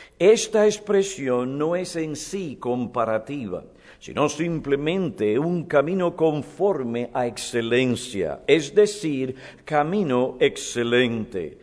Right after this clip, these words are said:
Aquí no hay ninguna comparación explícita.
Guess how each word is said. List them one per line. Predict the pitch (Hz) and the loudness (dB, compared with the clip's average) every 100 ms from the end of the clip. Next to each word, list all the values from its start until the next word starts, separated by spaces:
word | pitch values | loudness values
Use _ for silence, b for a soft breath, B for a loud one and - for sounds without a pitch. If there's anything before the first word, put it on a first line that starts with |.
| b b | b b
Aquí | - 73 123 160 | -16 -8 -2 2
no | 156 170 | 6 6
hay | 185 | 6
ninguna | 190 196 196 151 240 220 156 | 2 -2 -2 -4 -4 -4 -4
comparación | - 147 147 143 143 139 135 113 165 202 | 0 0 0 -2 -2 -2 -4 -6 -4 -4
explícita. | 151 117 - - 202 220 127 101 - | -4 -6 -12 -8 -6 -6 -8 -8 -10